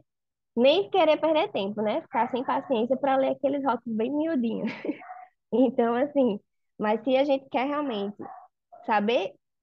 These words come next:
fazer a escolha no momento que a gente tá, é, sabendo o que que tá, estamos colocando pra dentro do nosso corpo, então, a gente prioriza dar uma olhadinha pra fazer essas escolhas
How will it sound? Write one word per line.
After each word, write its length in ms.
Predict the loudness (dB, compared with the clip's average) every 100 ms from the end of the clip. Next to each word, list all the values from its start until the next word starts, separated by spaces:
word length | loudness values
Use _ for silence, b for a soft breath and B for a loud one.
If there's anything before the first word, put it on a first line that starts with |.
| -8
fazer 540 | -2 -2 0 -2 -2 -6 -8
a 100 | -4
escolha 340 | -4 0 0 2
no 80 |
momento 300 | 2 0 -2 -4
que 60 |
a 20 | -4
gente 200 | -4 -6
tá, 300 | -6 -6 -8 _ _
é, 340 | -6 -2 0 -2
sabendo 300 | 0 2 2
o 20 | 2
que 160 | -2
que 100 | -2
tá, 100 | 0 0 0
estamos 340 | -4 -2 -2 0
colocando 380 | 0 0 -2 0
pra 160 | 0
dentro 260 | 2 2 2
do 60 |
nosso 320 | 2 2 0 -2
corpo, 480 | 2 0 2 -2 -2 _ _ _ _ -4
então, 280 | 0 0
a 80 | 0
gente 220 | 2 0 0
prioriza 640 | 2 4 2 2 0 -2 _ _ _
dar 220 | -2 0 2
uma 100 | 0
olhadinha 680 | 2 0 0 0 -2 -4 -8 -8
pra 160 | -6
fazer 240 | -4 -2 0
essas 280 | 0 -2 -2
escolhas 460 | -2 -2 0 0